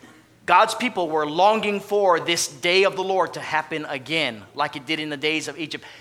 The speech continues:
The problem is, this day of the Lord is coming against his own people. And this is not some kind of futuristic judgment as far as the end of the world.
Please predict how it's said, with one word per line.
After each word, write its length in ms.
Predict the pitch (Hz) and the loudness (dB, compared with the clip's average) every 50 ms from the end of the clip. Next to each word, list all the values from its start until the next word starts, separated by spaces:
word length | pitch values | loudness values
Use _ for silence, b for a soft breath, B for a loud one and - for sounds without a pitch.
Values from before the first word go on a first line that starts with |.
| B | B
The 80 | - 160 | -14 -14
problem 760 | - - - - - 233 262 294 320 320 349 311 294 269 220 165 | -14 -12 -12 -2 2 4 6 6 6 6 6 4 4 4 2 0
is, 640 | 160 147 139 131 139 160 185 - - - - - - - _ _ _ - _ b b b b b b b b b b b _ _ _ _ - | -2 -2 -2 -2 -2 -2 -2 -2 -4 -4 -6 -10 -16 -20 _ _ _ -20 _ b b b b b b b b b b b _ _ _ _ -4
this 200 | 156 226 226 - | -2 -2 -2 0
day 180 | - 208 220 | 2 4 4
of 100 | 240 233 | 4 4
the 80 | 254 269 | 2 2
Lord 240 | 254 233 226 214 202 | 2 4 2 2 2
is 80 | - | -2
coming 260 | - - 226 214 214 190 | -2 -2 -2 -2 -2 0
against 400 | 185 185 208 202 - - - - - _ _ | 0 0 0 -2 -2 -6 -8 -12 -20 _ _
his 200 | - 175 170 - | -8 -6 -6 -6
own 240 | - 170 185 180 180 | -8 -8 -10 -12 -10
people. 440 | - 190 214 214 - 180 139 101 - _ _ _ _ _ _ _ _ _ _ _ _ _ _ _ _ _ _ _ _ _ _ _ _ _ _ _ _ _ _ _ _ _ _ _ _ _ _ _ _ _ B B B B B | -12 -12 -12 -12 -14 -16 -18 -18 -20 _ _ _ _ _ _ _ _ _ _ _ _ _ _ _ _ _ _ _ _ _ _ _ _ _ _ _ _ _ _ _ _ _ _ _ _ _ _ _ _ _ B B B B B
And 160 | - 175 185 | -2 -2 0
this 140 | 202 208 - | 0 -2 -2
is 80 | 233 214 | 0 2
not 220 | 247 254 247 254 | 2 2 2 2
some 180 | - 233 226 220 | 0 0 0 2
kind 220 | - 226 233 208 | 2 2 2 2
of 100 | 185 - | 2 0
futuristic 680 | - 214 208 - 233 226 233 220 - 220 190 160 131 - | -6 -6 -4 -4 -4 -2 -4 -4 -4 -6 -8 -8 -10 -4
judgment 520 | - 190 214 233 - - 202 214 208 208 190 | 0 2 2 2 2 0 -2 0 0 0 2
as 160 | 185 175 - | 0 0 0
far 300 | - - 196 196 190 190 | 2 4 6 6 6 6
as 120 | 190 185 | 4 2
the 120 | 185 190 202 | -2 0 0
end 180 | 202 214 214 | 0 0 2
of 100 | 208 160 | 0 -2
the 80 | 170 170 | -4 -2
world. 540 | 160 190 247 269 220 175 156 160 156 B | 2 2 4 4 4 4 2 2 -2 B